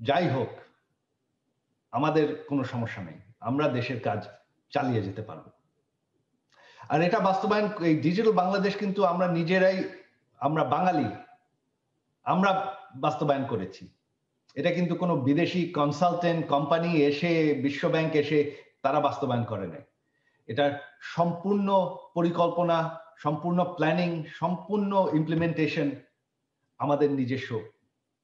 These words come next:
চিন্তাধারায় করা, আমাদের নিজস্ব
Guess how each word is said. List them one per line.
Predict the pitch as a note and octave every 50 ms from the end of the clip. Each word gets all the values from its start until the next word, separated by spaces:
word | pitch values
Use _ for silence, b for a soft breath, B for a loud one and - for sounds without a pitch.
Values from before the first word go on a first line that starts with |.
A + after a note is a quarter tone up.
| _ _ _ _ _ _ _ -
চিন্তাধারায় | - C#3+ C#3 - A2+ G#2 G#2 A#2 A#2 G#2+ G2+
করা, | - A2 F#2+ F#2+ - - - - b b b b b b
আমাদের | - G#2+ C3 C#3 C3+ C#3 B2+ A#2+
নিজস্ব | B2+ B2 A#2 B2+ A#2 - C3+